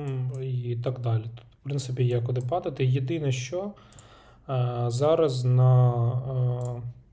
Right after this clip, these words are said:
С М Е у нас знову, якби, відкрилося з таким гепом. Е, я думаю, було, що цікаво б його проторгувати, от,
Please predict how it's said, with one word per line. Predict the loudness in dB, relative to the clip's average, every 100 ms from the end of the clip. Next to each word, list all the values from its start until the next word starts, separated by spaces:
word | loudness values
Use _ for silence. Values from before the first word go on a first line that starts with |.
| _ _ _ -20 -20 -20 -20 -20 -20 -18 -10 -10 -10
С | -4
М | 2 4 4
Е | 4 -2
у | -2
нас | 0 -2 -2 -6
знову, | -6 -4 -4 -2 0 2 2 2 0
якби, | -2 -2 -2 -2
відкрилося | -4 -4 -4 -2 0 -2 -2
з | -4 -2 0 0 -4 -10 -20 -20 -20 -20 -18
таким | -10 -6 0 2 2
гепом. | 2 0 0 0 -2 -6 -16 -18 -8
Е, | -2 2 4
я | 4
думаю, | 2 0 2
було, | 4 4 4 4 0 -2
що | -8 -2 0 2
цікаво | 0 -2 -2 0 0
б |
його | 2 2 4 4 2
проторгувати, | 0 -2 0 0 2 2 2 0 -6 -10 -16 _ _ -20 -20 -20 _ -6
от, | 0 2 2